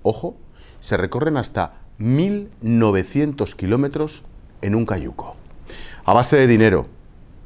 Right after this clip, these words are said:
se paró la sangría en Senegal, Mauritania, en Marruecos. A base de militares,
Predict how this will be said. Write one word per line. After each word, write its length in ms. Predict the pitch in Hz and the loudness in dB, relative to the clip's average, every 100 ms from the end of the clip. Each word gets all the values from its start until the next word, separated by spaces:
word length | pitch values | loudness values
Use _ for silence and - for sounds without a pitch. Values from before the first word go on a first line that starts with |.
| - - - - | -20 -20 -20 -8
se 180 | - 92 | -2 0
paró 240 | 76 90 | 2 2
la 100 | 104 | 2
sangría 460 | - 92 95 95 85 | 0 -2 0 2 0
en 80 | |
Senegal, 640 | 80 85 76 78 101 101 98 | -2 -4 -4 0 2 2 0
Mauritania, 720 | 87 71 69 98 101 101 95 | -2 -4 -4 0 0 0 -4
en 80 | 78 | -4
Marruecos. 600 | 69 87 101 135 147 - - - - - | -2 0 0 -2 -6 -12 -20 -20 -20 -6
A 80 | 78 | 0
base 220 | 98 - | 2 4
de 100 | 113 | 4
militares, 640 | 107 92 107 101 78 - | 4 2 2 0 -2 -10